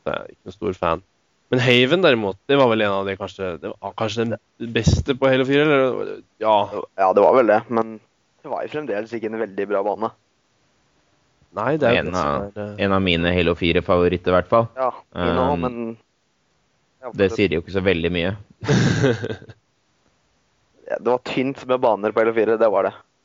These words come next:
Speaker 1: Det var det. Og
Speaker 2: Det var
Speaker 1: klart,
Speaker 2: veldig
Speaker 1: Haven funker, men igjen, det er jo morsom, en del morsomme hopp og sånn, men, men det er, mangler litt siktlinjer innimellom. Ehm,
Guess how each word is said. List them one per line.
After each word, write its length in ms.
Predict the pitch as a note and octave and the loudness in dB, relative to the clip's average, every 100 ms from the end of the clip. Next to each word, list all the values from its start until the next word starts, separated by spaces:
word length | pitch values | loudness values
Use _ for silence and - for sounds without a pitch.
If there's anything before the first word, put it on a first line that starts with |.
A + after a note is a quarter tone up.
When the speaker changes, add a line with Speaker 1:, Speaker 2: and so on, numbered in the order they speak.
| _ _ _ _ - | _ _ _ _ -10
Speaker 1:
Det 60 | G#2 | -6
var 140 | F#2 | -2
det. 60 | F#2 - _ | -4 -6 _
Og 60 | A#2+ | -2
Speaker 2:
Det 60 | |
var 80 | G2 | 0
Speaker 1:
klart, 60 | G#2 C#3 | 0 -2
Speaker 2:
veldig 60 | B2+ | 0
Speaker 1:
Haven 220 | G#2 B2 | 0 0
funker, 320 | D3+ A#2 - | -4 -8 -6
men 120 | B2 B2+ | -2 0
igjen, 220 | B2+ D#3+ | 0 0
det 80 | D3+ | -2
er 1120 | - F2+ E2 D#2+ C#2 A#1 - _ _ _ - | -2 -2 0 -2 -4 -10 -20 _ _ _ -10
jo 80 | D3+ | -4
morsom, 320 | E3 D3+ C#3 C#3+ | -2 -2 -2 0
en 80 | C3 | 0
del 100 | C3+ | 0
morsomme 240 | C3+ C3+ A#2+ | -2 -6 -10
hopp 320 | - _ - | -14 _ -6
og 60 | G#2+ | -2
sånn, 160 | D#3+ | 0
men, 160 | D#3 C#3+ B2 | 0 0 0
men 80 | C3 | 2
det 120 | C3 | 2
er, 80 | A#2+ G#2+ C2 - _ _ _ - | 2 -2 -10 -16 _ _ _ -4
mangler 400 | C3+ B2 G2+ G#2+ | -2 -2 -2 -4
litt 100 | G2+ | -6
siktlinjer 720 | - - _ - G2 G2+ G2+ | -12 -20 _ -8 -6 -4 -4
innimellom. 560 | G2+ G2+ G2+ A2+ C#3+ C#3+ B2+ _ _ _ _ _ _ _ G#2+ | -4 -4 -2 0 0 -4 -10 _ _ _ _ _ _ _ -4
Ehm, 320 | G2+ F#2 | -2 -2